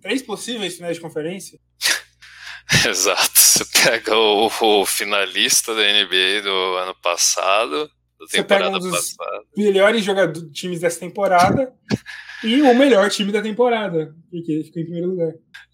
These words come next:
Speaker 2: Exato. E ainda vai pra uma final cansadíssimo, né? Tipo, um monte de série que puta chance de <laughs> você jogar sete jogos em todas.
Speaker 1: Pra dar uma noção de como tá agora, a gente tem o Sixers com quarenta e cinco vitórias e vinte e uma derrotas, o Nets com quarenta e três vitórias e vinte e três derrotas,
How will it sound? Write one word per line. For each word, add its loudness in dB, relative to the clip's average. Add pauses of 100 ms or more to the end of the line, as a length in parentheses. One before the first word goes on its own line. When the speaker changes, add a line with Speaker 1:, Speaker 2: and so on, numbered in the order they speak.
Speaker 2:
Exato. -2
E 0
ainda -4
vai 0
pra -8
uma -4
final -2
cansadíssimo, -2
né? -2
Tipo, -2
um -10
monte -6
de 0
série 0
que -4 (400)
puta -4
chance -2
de 0
<laughs> 4
você -4
jogar -4
sete -4
jogos -4
em -16
todas. -4 (380)
Speaker 1:
Pra 2
dar 2
uma -2
noção -2
de -10
como -6
tá 2
agora, 4
a 4
gente -8
tem -4
o 2
Sixers -4
com -6 (240)
quarenta 0
e -10
cinco -8
vitórias 4
e -2
vinte -8
e -14
uma -8
derrotas, 0
o -6
Nets 2
com -10
quarenta -2
e -16
três -2
vitórias -2
e -8
vinte -10
e -20
três 0
derrotas, 2